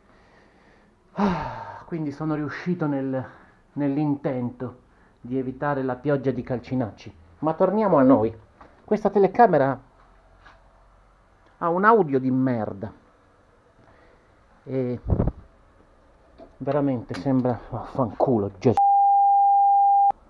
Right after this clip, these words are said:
Sembra veramente che il microfono sia, sia uno sterco, uno sterco di, un microfono di sterco.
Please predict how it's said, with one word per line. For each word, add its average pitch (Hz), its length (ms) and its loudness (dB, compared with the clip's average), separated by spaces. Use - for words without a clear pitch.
Sembra 151 340 2
veramente 151 680 0
che 147 100 -4
il 135 140 0
microfono 143 840 0
sia, 127 460 -2
sia 147 320 -2
uno 131 220 2
sterco, 135 1040 2
uno 131 160 -2
sterco - 1040 4
di, 131 140 -4
un - 1160 -10
microfono 147 640 2
di 120 220 -4
sterco. - 920 4